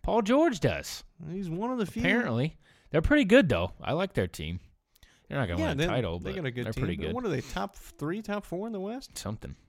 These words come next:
Speaker 2: So
Speaker 1: But, yeah,
Speaker 2: they're
Speaker 1: they're,
Speaker 2: top something.
Speaker 1: they're pretty good.
Speaker 2: <laughs> Top,
Speaker 1: They're
Speaker 2: top twelve.
Speaker 1: What was that?
Speaker 2: My chair.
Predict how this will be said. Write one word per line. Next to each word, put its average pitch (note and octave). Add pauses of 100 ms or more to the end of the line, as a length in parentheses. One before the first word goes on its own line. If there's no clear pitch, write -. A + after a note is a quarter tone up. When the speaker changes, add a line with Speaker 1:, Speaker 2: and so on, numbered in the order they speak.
(920)
Speaker 2:
So -
Speaker 1:
But, F2
yeah, F2+
Speaker 2:
they're A#2+
Speaker 1:
they're, G2+
Speaker 2:
top D#3
something. G3
Speaker 1:
they're A2
pretty C#3+
good. C#3 (160)
Speaker 2:
<laughs> -
Top, -
Speaker 1:
They're A#2 (240)
Speaker 2:
top E3
twelve. E3+ (320)
Speaker 1:
What D#3
was B2+
that? C#3 (1160)
Speaker 2:
My B2+
chair. F3+